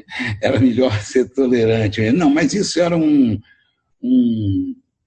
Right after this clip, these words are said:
um sentimento deles em relação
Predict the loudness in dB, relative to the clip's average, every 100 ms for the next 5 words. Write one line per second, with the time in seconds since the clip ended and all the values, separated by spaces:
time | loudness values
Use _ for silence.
0 | _ _ -2 -2 0 0 0 -2 0 2
1 | 0 -2 -6 -2 0 0 -2 0 2 2
2 | 0 -4 -2 0 0 -2